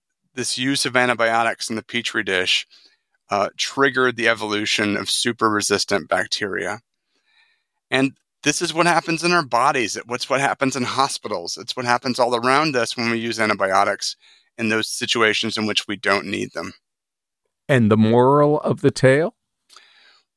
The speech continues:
Speaker 1: We need to use antibiotics, but we need to be very judicious in when we use them. We need to use them when we have infections that require them. And in fact, that accounts for a, a minor, uh,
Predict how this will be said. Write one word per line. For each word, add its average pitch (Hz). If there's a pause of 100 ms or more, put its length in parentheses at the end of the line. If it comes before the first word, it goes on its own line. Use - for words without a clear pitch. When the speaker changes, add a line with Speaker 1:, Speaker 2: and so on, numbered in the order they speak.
(160)
Speaker 1:
We 120
need 151
to 165
use 156
antibiotics, 143
but 123
we 127
need 131
to 139
be 131
very 139
judicious 135
in 120
when 131
we 113
use 95
them. 78 (420)
We 104
need 135
to 143
use 139
them 123
when 120
we 113
have 127
infections 123
that 76
require 101
them. 73 (880)
And 120 (800)
in 117
fact, 139
that 135
accounts 131
for 135
a, -
a 127
minor, 123 (140)
uh, 110